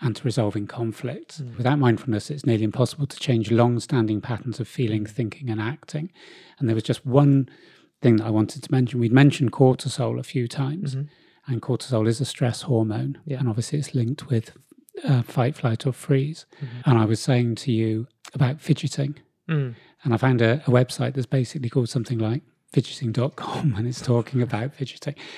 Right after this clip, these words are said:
Speaker 1: And it was saying is, is back in the day when cortisol was produced because you were being threatened by a saber-toothed tiger,
Speaker 2: Yeah, yeah.
Speaker 1: that movement in our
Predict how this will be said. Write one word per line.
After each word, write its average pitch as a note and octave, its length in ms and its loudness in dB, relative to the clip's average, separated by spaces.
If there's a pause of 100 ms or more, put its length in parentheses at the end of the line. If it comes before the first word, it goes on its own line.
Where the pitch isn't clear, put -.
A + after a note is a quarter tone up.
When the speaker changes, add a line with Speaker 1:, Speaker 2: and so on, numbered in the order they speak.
(140)
Speaker 1:
And C3 160 8
it C#3 80 2
was B2 160 0
saying B2+ 420 4
is, A#2 220 0 (140)
is C3 160 0
back B2 280 0
in C#3 60 2
the A#2+ 80 2
day A#2+ 240 -2
when A2+ 280 -4
cortisol A#2 580 0
was A2+ 160 -2
produced A2 520 -4
because A#2+ 300 -2
you A2 60 -2
were A2 80 -2
being A2+ 260 0
threatened C3 400 2
by A2 140 -2
a A2 40 -4
saber-toothed A#2 540 -2
tiger, B2 480 -2
Speaker 2:
Yeah, C3+ 140 -6
yeah. A#2+ 100 -12 (540)
Speaker 1:
that C#3 180 -4
movement B2 560 0
in B2+ 160 2
our B2+ 300 0